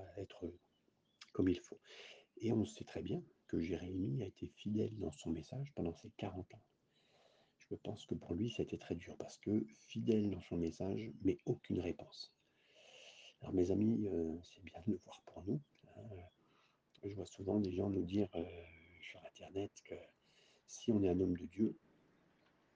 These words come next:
on a du fruit. Euh, et là, on parle que du fruit du témoignage. Alors que, mes amis, euh, il y a d'autres fruits, hein, que ce, que, que le fruit du témoignage. Et Jérémie, s'il n'a pas eu de fruit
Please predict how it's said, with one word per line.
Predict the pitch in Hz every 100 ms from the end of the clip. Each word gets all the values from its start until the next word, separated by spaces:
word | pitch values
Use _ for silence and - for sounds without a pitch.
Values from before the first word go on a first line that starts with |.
| - - _ _ _ -
on | 120
a | 120
du | 107 107
fruit. | - - - - - - - - - - - -
Euh, | 92 85 80 82 85 -
et | 95
là, | 107
on |
parle | 107 85 -
que | -
du | 139 107
fruit | 107 - 120 123 113 - -
du | 98 101
témoignage. | 101 92 76 - - -
Alors | - -
que, | -
mes | 95 82
amis, | 82 120 170 - - - - - _ -
euh, | 90
il | 90
y | 85
a |
d'autres | 92 110 -
fruits, | 85 - 139 120
hein, | 117 104 - 101
que | -
ce, | - 90 87 -
que, | 92 101 -
que | 92
le |
fruit | - 101
du | 87
témoignage. | - 85 90 101 170 - - - - - - -
Et | 92 85 82
Jérémie, | 87 92 90 123 147
s'il | - 110
n'a | 104
pas | 104 85
eu |
de | 82
fruit | - 104